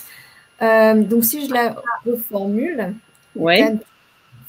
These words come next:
Speaker 1: pourra faire un signe si je me trompe dans la reformulation, c'est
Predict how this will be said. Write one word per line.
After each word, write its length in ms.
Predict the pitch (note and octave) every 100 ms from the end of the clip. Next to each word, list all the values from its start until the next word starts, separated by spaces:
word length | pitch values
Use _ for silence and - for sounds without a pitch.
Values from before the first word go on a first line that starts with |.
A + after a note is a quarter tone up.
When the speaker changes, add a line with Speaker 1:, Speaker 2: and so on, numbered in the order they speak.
| - _
Speaker 1:
pourra 200 | A3 G3
faire 180 | G#3 F#3+
un 80 |
signe 380 | F#3+ - A3+ G3
si 200 | F#3+ G#3+
je 140 | G#3 G3
me 380 | G3 F#3 F3+ F3+
trompe 260 | - C4+ G3+
dans 80 |
la 120 | F#3 F3+
reformulation, 760 | G#3+ G#3 G3 F#3 F#3 - C#4
c'est 340 | C#4 - B3+